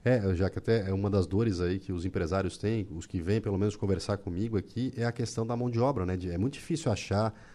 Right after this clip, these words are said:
os talentos, reter esses talentos, porque é, É, tem a oferta de vagas e o pessoal não tá procurando. Eu acho que o pessoal que tá escutando agora deveria procurar, se especializar, porque daí sai dali, já consegue um emprego, né, e, e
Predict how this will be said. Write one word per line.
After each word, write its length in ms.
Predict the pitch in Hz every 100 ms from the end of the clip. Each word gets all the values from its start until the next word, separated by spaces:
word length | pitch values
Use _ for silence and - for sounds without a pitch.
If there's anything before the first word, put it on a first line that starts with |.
| - - -
os 160 | 95 -
talentos, 400 | 98 87 104 -
reter 400 | 98 - 107 110
esses 220 | 98 95
talentos, 360 | - 90 104 -
porque 280 | - 95 107
é, 340 | 95 95 87 - - - -
É, 100 | 92
tem 520 | - 131 160 160 113
a 100 | 92
oferta 560 | 104 101 - 110 113 104
de 100 | 92
vagas 560 | 85 101 151 127 85 - - - -
e 340 | 95 98 104 107
o 60 | 110
pessoal 280 | 113 - 123
não 60 |
tá 100 | 120
procurando. 500 | 139 139 156 175 175
Eu 200 | 85 - 98
acho 100 | -
que 60 |
o 120 | 98 92
pessoal 300 | 98 104 104
que 60 |
tá 80 | 101
escutando 340 | 92 - 104
agora 240 | 98 90 113
deveria 460 | 117 113 131 110 - - - -
procurar, 560 | 110 110 95 127 147
se 80 | -
especializar, 760 | - 110 - 110 95 90 117 147
porque 180 | - 156
daí 180 | 170
sai 220 | 180 165 170
dali, 300 | 165 180 190
já 80 |
consegue 360 | 170 143 147 139
um 60 | 139
emprego, 440 | 127 143 208 185
né, 120 | 170
e, 140 | 151 135
e 320 | 117 120